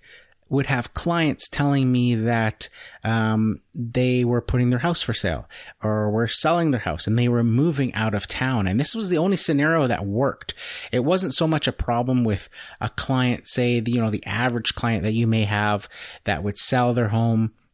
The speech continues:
and just decide to move to a different neighborhood, because they would inevitably ask me, you know, uh, if I could mow in that neighborhood,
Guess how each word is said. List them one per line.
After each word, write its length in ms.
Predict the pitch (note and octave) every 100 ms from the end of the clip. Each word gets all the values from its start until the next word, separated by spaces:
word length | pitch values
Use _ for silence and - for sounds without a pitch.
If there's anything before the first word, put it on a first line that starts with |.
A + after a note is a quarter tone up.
| _ _ _ _ _ _ _ -
and 240 | B2+ A2+
just 260 | C3+ - -
decide 400 | A2+ A#2 A#2 -
to 80 |
move 340 | A#2+ A#2+ A#2 -
to 340 | - A#2+ A#2
a 100 | G#2+
different 300 | G#2+ G#2+ F#2+
neighborhood, 580 | A2+ B2+ B2 G#2 F2 C#2+ - - -
because 220 | A#2 A#2
they 100 | A#2+
would 160 | A#2
inevitably 720 | A2 A#2+ C3 A#2 A#2 A2 A#2+ A#2
ask 400 | B2 - - B2
me, 220 | C#3+ F#3 - - -
you 80 | A#2
know, 380 | B2+ D3 D3 -
uh, 560 | A2+ G#2+ G2+ F#2 D2+ - - - - - _ _ _
if 200 | - B2
I 80 | A#2+
could 200 | - A#2+
mow 320 | A2+ D#3+ E3+
in 200 | A#2 A#2+
that 180 | A#2 G#2+
neighborhood, 680 | A2 A2+ G#2 F#2 G2 F2